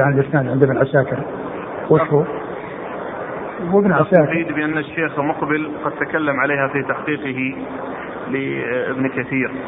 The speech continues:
Speaker 2: المطبوع منه.
Speaker 1: مم.
Speaker 2: وضعفها يقول.
Speaker 1: أنا ما أدري عنها، لأن هو ابن عساكر يعني كتابه وتاريخه، يعني هو مظنة الأحاديث الضعيفة. أقول هو من مظنة الأحاديث الضعيفة.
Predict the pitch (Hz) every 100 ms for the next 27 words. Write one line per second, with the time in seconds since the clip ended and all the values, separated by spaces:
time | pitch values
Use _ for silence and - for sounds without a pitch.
0 | - 131 131 131 131 113 127 120 - -
1 | - - - - 160 143 123 - - -
2 | - - - - - 139 135 117 131 120
3 | 110 113 117 123 123 127 - 147 170 190
4 | 151 139 135 131 123 147 165 151 143 143
5 | 156 160 - - - - - 240 226 214
6 | 208 202 208 214 226 175 165 185 165 147
7 | 151 151 151 147 156 160 147 131 127 131
8 | 131 139 147 165 147 151 - - - -
9 | - - 196 208 196 247 247 220 170 156
10 | 143 160 156 139 143 147 147 131 - -
11 | - - - - - 151 175 170 190 190
12 | 196 196 180 165 156 139 156 147 139 139
13 | 143